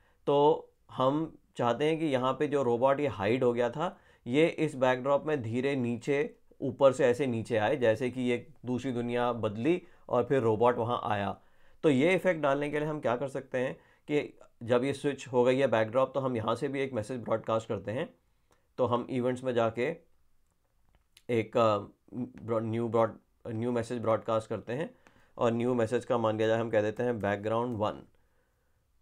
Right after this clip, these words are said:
तो अब हम रोबोट में जाके कह रहे हैं कि "When I receive background one", तो अब हम ये कह रहे हैं कि हमने वहाँ, यहाँ पे रोबोट को हाइड किया है, तो पहले तो हमें रोबोट को शो करना पड़ेगा।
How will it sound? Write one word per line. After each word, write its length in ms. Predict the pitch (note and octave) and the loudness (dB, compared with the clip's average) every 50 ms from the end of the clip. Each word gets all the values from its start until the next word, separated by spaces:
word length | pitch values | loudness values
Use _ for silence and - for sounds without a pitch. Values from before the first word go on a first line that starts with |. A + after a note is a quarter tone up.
| _ - _ _ _ _ _ _ _ _ _ _ _ _ _ _ _ _ _ _ _ - | _ -20 _ _ _ _ _ _ _ _ _ _ _ _ _ _ _ _ _ _ _ 2
तो 60 | D#3 | 6
अब 220 | D#3 C#3 C#3 C#3 | 8 8 8 8
हम 140 | E3 F#3 F3 | 6 4 4
रोबोट 400 | C#3+ C3+ C3 B2 D3 E3 F3 E3 | 4 4 6 6 4 4 4 2
में 100 | F3 E3 | 0 2
जाके 300 | D3+ C3+ B2 A#2+ C#3+ C3+ | 2 2 2 2 -2 -2
कह 160 | - C3 A2+ | 0 0 2
रहे 160 | A2 G#2+ A2 A2 | 2 2 2 2
हैं 260 | A2+ B2+ F#3 - - _ _ - | 0 -2 -4 -6 -10 _ _ -4
कि 120 | D3+ C#3 A#2+ | -2 -2 0
"When 260 | G2 G2 A2+ B2+ D3+ | 0 0 2 2 2
I 300 | F3 F3 F3+ F3 D3 C#3+ | 2 2 2 2 2 0
receive 300 | C#3 - D3 C#3 B2+ G#2+ | -2 -2 -4 -4 -2 0
background 480 | A2 A2 G#2+ G#2+ A2 A2 G#2+ G2+ F#2+ F#2+ | 0 0 0 0 0 -2 -2 -2 -2 -2
one", 180 | G#2+ B2 F3 G3 - _ _ _ _ _ _ _ _ _ _ _ _ - | -2 -2 -2 -4 -10 _ _ _ _ _ _ _ _ _ _ _ _ 4
तो 80 | D#3 | 4
अब 360 | - - - - B2+ C#3 D#3 | 4 4 4 6 6 6 6
हम 320 | D#3+ F3+ A3+ G3 F#3+ E3 - - | 4 0 0 0 -2 -6 -10 -8
ये 500 | A#2+ A2+ A#2+ C3 D3+ F3 F3 - - _ | -4 -2 0 2 2 0 -2 -4 -10 _
कह 120 | - B2 B2 | -2 0 2
रहे 160 | B2 C3+ C#3 | 2 2 0
हैं 120 | C#3+ D3 | -2 -2
कि 140 | C#3+ D#3+ D3+ - - - - | -2 -4 -6 -6 -8 -10 -4
हमने 580 | - B2+ C3 C3+ C#3 C#3+ D3 C#3+ C#3+ - - - - | -2 -2 0 0 2 2 2 2 2 -2 -4 -8 -6
वहाँ, 260 | A#2+ A2+ A2+ A#2 A2+ | -2 0 2 2 2
यहाँ 240 | B2 A#2+ - B2 B2+ | 2 0 0 0 0
पे 280 | B2+ D3 D3+ D3+ D3+ | 2 2 2 4 2
रोबोट 460 | - - A#2 A#2 A2+ A2+ B2 B2+ B2 | 2 0 0 2 4 4 2 2 2
को 100 | - C#3+ | 0 -4
हाइड 380 | A#2+ G2+ G2+ G#2 A2+ A#2+ A#2 B2+ | -2 0 0 0 0 -2 -4 -6
किया 200 | C3+ C#3 C3 B2 | -4 0 0 2
है, 220 | C3 D#3 B3 - - _ _ _ _ - | 0 0 -4 -6 -12 _ _ _ _ -4
तो 60 | - D3+ | -2 0
पहले 320 | - - A#2 A#2 A#2+ C#3 | 2 2 2 4 2 2
तो 100 | B2+ D#3 | 2 0
हमें 200 | C#3+ C#3+ C#3+ C#3+ | 0 0 2 2
रोबोट 340 | B2+ B2+ B2 B2+ C3 C3 - | 2 2 4 2 2 2 0
को 80 | D#3 | -4
शो 220 | C#3+ - C#3 A#2 A2+ | -4 0 0 0 2
करना 260 | G#2 G#2+ G2 G#2+ G#2 | 0 0 -2 -2 -4
पड़ेगा। 440 | F2+ F#2 F2+ F2+ E2+ F2 E2+ F2 | -2 -4 -4 -4 -4 -4 -6 -6